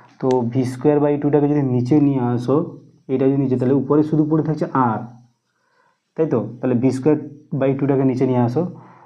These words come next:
তাহলে তোমার হচ্ছে উপরে তাহলে টু জি আর by ভি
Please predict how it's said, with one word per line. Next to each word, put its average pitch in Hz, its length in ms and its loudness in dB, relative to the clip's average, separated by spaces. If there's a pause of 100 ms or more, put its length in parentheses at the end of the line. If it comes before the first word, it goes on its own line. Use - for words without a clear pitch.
তাহলে 131 220 -4
তোমার 139 240 0
হচ্ছে 143 320 -4 (680)
উপরে 151 260 4
তাহলে 147 180 0 (500)
টু 175 140 -4 (360)
জি 139 160 2 (320)
আর 127 140 -2 (560)
by 127 140 0 (140)
ভি 123 80 0